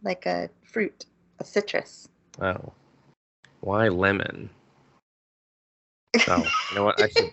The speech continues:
Speaker 1: <laughs>
Speaker 2: hold on. I'm not, I'm not disappointed in lemons. I mean, I guess if I bit into a
Speaker 1: Okay.
Speaker 2: lemon and it was an orange, then I'd be like, "Oh, lemon, ugh."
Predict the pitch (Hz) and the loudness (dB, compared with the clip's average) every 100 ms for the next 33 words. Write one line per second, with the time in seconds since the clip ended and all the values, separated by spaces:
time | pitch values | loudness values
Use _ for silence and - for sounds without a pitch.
0 | - - 427 403 415 - 415 427 _ _ | -12 -8 -4 -2 -2 -6 -10 -10 _ _
1 | _ _ _ - 320 - 349 - _ _ | _ _ _ -8 -8 -6 -8 -8 _ _
2 | _ _ _ _ _ _ _ _ _ _ | _ _ _ _ _ _ _ _ _ _
3 | _ _ _ _ _ _ _ _ _ _ | _ _ _ _ _ _ _ _ _ _
4 | _ _ - 107 120 107 120 131 95 104 | _ _ -10 -4 0 2 4 4 4 2
5 | 92 90 98 90 80 82 85 98 82 87 | 2 2 2 2 2 0 4 4 2 -2
6 | 87 98 104 110 120 113 104 92 110 113 | 2 4 6 6 4 2 0 2 4 6
7 | 294 220 - 226 95 - 95 _ - 98 | 6 4 2 2 2 -4 -10 _ -6 -4
8 | 85 87 85 85 135 156 104 113 127 - | -2 -4 -4 2 6 8 6 4 -2 -8
9 | _ 120 143 113 101 82 - 135 180 131 | _ 2 4 4 2 -2 0 6 6 6
10 | 101 123 151 80 80 76 101 131 - | 4 2 2 0 -6 -6 -2 -2 0